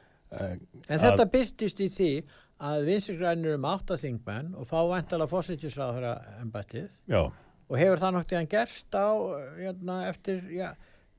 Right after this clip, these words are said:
Speaker 2: frá því að Íslendingar fengu sín mál í hendur,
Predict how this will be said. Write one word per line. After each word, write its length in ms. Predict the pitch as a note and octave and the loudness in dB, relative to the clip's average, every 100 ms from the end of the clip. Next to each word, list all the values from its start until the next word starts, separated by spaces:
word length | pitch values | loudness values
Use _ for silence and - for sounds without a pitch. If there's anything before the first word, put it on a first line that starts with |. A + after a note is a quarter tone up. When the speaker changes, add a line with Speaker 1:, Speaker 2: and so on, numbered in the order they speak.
| D3 | -2
Speaker 2:
frá 120 | D#3+ | 0
því 200 | D#3 E3+ | 2 4
að 180 | E3 E3+ | 4 4
Íslendingar 680 | F3 G3 E3+ F3+ F3+ E3+ E3+ D#3+ D#3+ | 0 0 0 0 2 2 2 -4 -4
fengu 380 | F#3 F3 - | -2 -2 -2
sín 260 | E3+ F#3 F3+ | -2 0 0
mál 260 | F3+ G#3 G3+ | 2 2 2
í 80 | F3+ | 0
hendur, 420 | A3 A#3+ - | 0 -2 -4